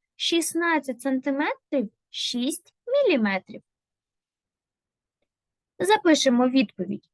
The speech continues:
Периметр чотирикутника дорівнює шістнадцять сантиметрів, шість міліметрів.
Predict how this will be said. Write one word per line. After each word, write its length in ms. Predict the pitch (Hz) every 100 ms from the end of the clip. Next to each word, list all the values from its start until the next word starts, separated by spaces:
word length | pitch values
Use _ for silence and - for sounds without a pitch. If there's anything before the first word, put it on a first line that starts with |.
| _ _ _ _ _
Периметр 760 | 285 277 302 302 269 214 196 208
чотирикутника 1080 | - 294 277 214 196 - 269 359 466 466 453
дорівнює 580 | 415 415 403 381 359 339
шістнадцять 680 | - 302 294 320 311 294 277
сантиметрів, 680 | 311 285 311 349 539 - 403
шість 480 | - - 480 554 -
міліметрів. 720 | 233 208 202 202 202 208 214